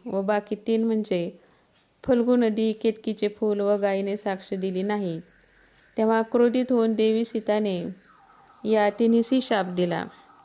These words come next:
फल्गू नदी शाप दिला की, "तू फक्त नावाची नदी राहशील, तुझ्या पात्रामध्ये पाणी नसेल." या कारणामुळे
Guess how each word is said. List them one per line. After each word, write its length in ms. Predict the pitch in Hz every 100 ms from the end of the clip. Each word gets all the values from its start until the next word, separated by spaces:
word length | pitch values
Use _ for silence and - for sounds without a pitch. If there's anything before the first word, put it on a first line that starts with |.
| - - - - - - - - - _ -
फल्गू 280 | 254 240 262
नदी 300 | 254 240 247
शाप 240 | - 233 240
दिला 220 | 233 226
की, 280 | 226 233 233 233
"तू 100 | 247 247
फक्त 280 | 254 - 254
नावाची 460 | 240 220 214 208
नदी 300 | 220 208 202
राहशील, 600 | 220 208 208 220 175 185 - _ _ _ -
तुझ्या 240 | 240 240
पात्रामध्ये 680 | 240 226 208 214 208 202 214
पाणी 340 | 214 214 196
नसेल." 480 | 185 185 - 175 - - - - - - - - - - - -
या 200 | 208 226
कारणामुळे 760 | 254 254 220 220 220 233 220 202